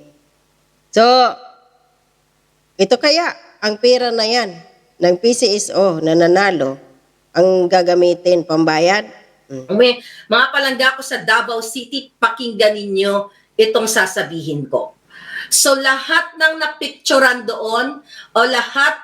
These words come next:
Speaker 2: ay gustong ipa-identify ni Lisa Ahas Araneta Smugs. Okay? Lahat ng mga personalidad doon sa Davao ay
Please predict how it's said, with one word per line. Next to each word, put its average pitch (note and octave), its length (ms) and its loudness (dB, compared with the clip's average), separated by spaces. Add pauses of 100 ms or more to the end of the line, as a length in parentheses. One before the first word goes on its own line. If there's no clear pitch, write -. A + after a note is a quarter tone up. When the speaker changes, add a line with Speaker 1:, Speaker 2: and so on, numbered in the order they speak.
Speaker 2:
ay A#3 240 -4
gustong C#4 400 -4
ipa-identify C4 1500 -2 (400)
ni G#3+ 160 2
Lisa D#4 400 2
Ahas C#4 560 -2
Araneta D4 560 0
Smugs. B3+ 1120 -4 (240)
Okay? D4 480 -2 (160)
Lahat A3+ 480 0
ng C#4 160 -8
mga B3+ 220 -2 (180)
personalidad B3 1120 0 (440)
doon C#4 320 4
sa C4+ 240 -6
Davao B3+ 560 0
ay C4+ 240 -2